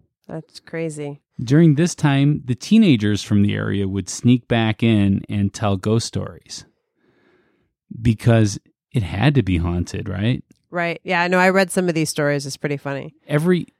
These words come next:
Speaker 2: every vacated building has to be haunted,
Speaker 1: Of
Speaker 2: right?
Speaker 1: course.
Speaker 2: <laughs> So many kids were sneaking into the shuttered building that the city of Coral Gables decided to hire a security guard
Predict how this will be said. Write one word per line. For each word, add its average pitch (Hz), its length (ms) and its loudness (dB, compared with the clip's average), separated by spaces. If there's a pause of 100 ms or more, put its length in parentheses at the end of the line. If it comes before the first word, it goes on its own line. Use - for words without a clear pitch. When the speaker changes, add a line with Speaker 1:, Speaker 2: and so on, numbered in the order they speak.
Speaker 2:
every 147 220 4
vacated 117 680 4
building 101 420 2
has 95 200 2
to - 100 -8
be 95 120 0
haunted, 87 520 -4 (280)
Speaker 1:
Of - 120 -12
Speaker 2:
right? 107 260 -2
Speaker 1:
course. - 360 -12 (220)
Speaker 2:
<laughs> 107 460 0 (600)
So - 380 4
many 185 280 6
kids 98 340 -4
were 98 140 -2
sneaking 107 400 2
into 104 240 2
the 101 180 0
shuttered 101 540 -4
building 104 540 0 (440)
that 110 560 -4
the 117 100 2
city 151 380 2
of 127 180 -4
Coral 131 380 2
Gables 147 640 -2 (300)
decided 131 520 -2
to 131 100 0
hire 135 220 2
a 127 60 2
security 175 480 2
guard 95 480 -6